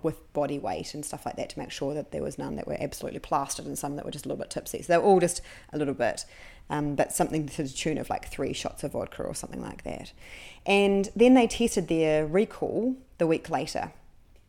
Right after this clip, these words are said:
So what they found was that the first group, the group that were allowed to sleep really well for the whole week, they had incredible memory of this, of the language that they'd learnt.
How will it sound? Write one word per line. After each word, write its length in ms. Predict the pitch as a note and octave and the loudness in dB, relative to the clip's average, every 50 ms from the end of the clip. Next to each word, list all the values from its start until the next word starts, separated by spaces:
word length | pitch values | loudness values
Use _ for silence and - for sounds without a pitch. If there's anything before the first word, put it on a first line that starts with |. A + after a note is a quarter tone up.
| - - | -18 -8
So 100 | - - | -2 0
what 120 | G#3 A#3 - | 0 2 4
they 100 | A#3 A3 | 2 2
found 440 | - - G3+ F3+ E3 D#3+ D#3+ D#3+ D3+ | 2 2 2 2 4 4 2 2 0
was 180 | E3 D#3+ D#3 | -2 0 2
that 300 | - E3 D3+ - - - | 2 2 2 0 0 0
the 360 | - D#3+ D#3+ D#3 D#3 D3+ - - - | 2 2 2 2 0 -2 -4 -10 -16
first 400 | - - - G#3+ A3+ A#3+ A#3 - | -18 0 4 6 6 6 6 4
group, 280 | - G#3+ A3+ C#4+ - - | 2 2 2 2 0 -2
the 80 | - E3+ | -4 0
group 240 | - F3 - - | 2 0 0 0
that 100 | - - | -2 -2
were 120 | - D3+ D3+ | 0 0 0
allowed 300 | D3+ D3+ D#3 D3+ D#3 D3+ | 2 2 0 0 -2 -2
to 60 | - | -4
sleep 340 | D3+ - - - D#3 C3 - - | -4 -4 -2 0 0 -2 -2 0
really 220 | D#3 F3 F3+ F3 | 2 4 6 6
well 260 | E3 D#3+ D#3+ D#3 D#3 D3+ | 4 4 4 2 2 0
for 140 | - - | -4 -6
the 60 | C#3+ C#3 | -8 -6
whole 220 | - - D3+ D3+ | -2 -2 -2 0
week, 360 | E3 A3 C4+ - - - - - - - - - - - - - - | 0 -2 -4 -6 -8 -14 -20 -20 -20 -20 -20 -20 -20 -20 -18 -4 0
they 260 | F#3+ F#3+ G#3+ A3 A#3 | 2 4 4 4 4
had 460 | G#3 - - - D#3+ D#3+ D#3+ D#3 - - | 2 0 -2 0 0 2 0 0 -2 -4
incredible 800 | D#3 D#3 D3+ - - - - F3 F3 E3+ E3 E3+ E3+ E3 F3 - | -6 -6 -6 -8 -10 -4 0 2 2 2 2 2 2 2 0 0
memory 460 | - D#3 D3+ D3+ D3+ D3+ D3 C#3+ C#3+ - | -2 -2 -2 -2 -2 -2 -2 -4 -4 -4
of 300 | - D3 C#3+ C#3 - - | -2 -4 -4 -4 -6 -6
this, 500 | - C#3+ - - - - - - - - - - | -6 -6 -4 -6 -6 -6 -6 -6 -8 -10 -10 -6
of 320 | C#3+ C#3+ C#3+ D3 - - - - - | -6 -4 -4 -6 -8 -14 -20 -6 -4
the 100 | D#3 C#3+ | -2 0
language 300 | D3 C#3+ D3 D3+ D3 - | 0 -2 -2 -4 -6 -6
that 100 | - - | -6 -6
they'd 160 | C#3 D3 - | -6 -4 -4
learnt. 300 | G#2+ F2+ E2+ - - - | -6 -6 -8 -10 -14 -16